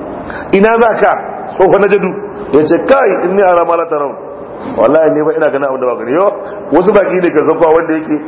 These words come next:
su ba za ka suwa. To ya za ka yanzu? "Kai, ni ba inni akhafullah." Ni tsoron Allah nake. Kuma ya gudu ya bar su. Cikin wahala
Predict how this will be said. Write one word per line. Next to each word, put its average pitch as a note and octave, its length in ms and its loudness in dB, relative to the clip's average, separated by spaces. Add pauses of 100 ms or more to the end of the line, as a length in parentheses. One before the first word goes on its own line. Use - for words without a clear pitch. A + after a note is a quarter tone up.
(120)
su E3 160 4
ba F3+ 120 4
za E3 140 2
ka B2+ 100 0
suwa. A#2 200 0 (2500)
To F#3 120 2
ya G#3 120 2
za C4+ 120 2
ka C4+ 100 0
yanzu? A3 360 0
"Kai, G#3+ 200 2
ni G3 120 -2
ba G3 120 0
inni F3 180 -4
akhafullah." C#3 560 -4 (340)
Ni - 140 0
tsoron E3 260 4
Allah D#3 160 2
nake. - 200 -6 (380)
Kuma D3 200 0
ya E3 100 4
gudu D3+ 280 0
ya C#3+ 100 4
bar C#3+ 160 2
su. - 180 -6 (1600)
Cikin - 280 -2
wahala F3 280 0